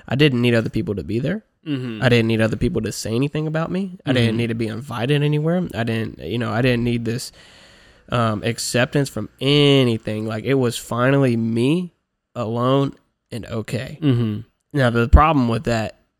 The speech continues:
Speaker 1: is that shit burns down.
Speaker 2: Mm-hmm.
Speaker 1: <laughs> So there's a massive problem.
Speaker 2: Yep.
Speaker 1: But it is the source. Drugs, alcohol were the source for me feeling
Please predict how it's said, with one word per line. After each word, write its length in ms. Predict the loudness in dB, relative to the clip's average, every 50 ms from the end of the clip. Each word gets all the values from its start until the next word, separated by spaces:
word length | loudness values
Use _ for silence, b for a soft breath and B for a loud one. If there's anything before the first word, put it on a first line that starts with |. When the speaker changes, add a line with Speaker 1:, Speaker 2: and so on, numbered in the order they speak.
| _ 0
Speaker 1:
is 140 | 2 4
that 180 | 4 2 0 0
shit 560 | -4 -4 0 2 2 2 2 0 -4 -6 -2
burns 380 | 2 2 4 4 2 0 0 0
down. 280 | 0 0 0 -2 -6 -12 -18 _ -4 -2
Speaker 2:
Mm-hmm. 380 | 0 2 4 4 4 4 4 2
Speaker 1:
<laughs> 240 | 2 4 2 2 2
So 200 | 2 4 4 4
there's 340 | 4 4 2 2 2 4 2
a 60 | 2
massive 580 | 4 4 2 2 2 -2 -8 -8 -10 -10 -12 -10
problem. 420 | -8 -8 -6 -6 -6 -8 -6 -4
Speaker 2:
Yep. 240 | -2 0 0 0 -2 B B B B B
Speaker 1:
But 120 | 0 4 4
it 80 | 6
is 160 | 4 4 2 0
the 220 | -2 -4 -4 -4
source. 580 | -6 -8 -6 -4 -2 0 0 -2 -4 -8 -10 -12 B B B B B B
Drugs, 440 | -4 0 2 2 2 2 0 0 -4 -4
alcohol 440 | -2 -2 -2 -2 -2 -4 -2 -2 -2
were 100 | -2 -4
the 200 | -4 -4 -6 -8
source 480 | -8 -10 -6 0 2 4 4 4 2 0
for 140 | -6 -6 -4
me 180 | -2 -2 -2 -2
feeling 560 | -4 -4 -2 0 2 2 2 0 -2 -4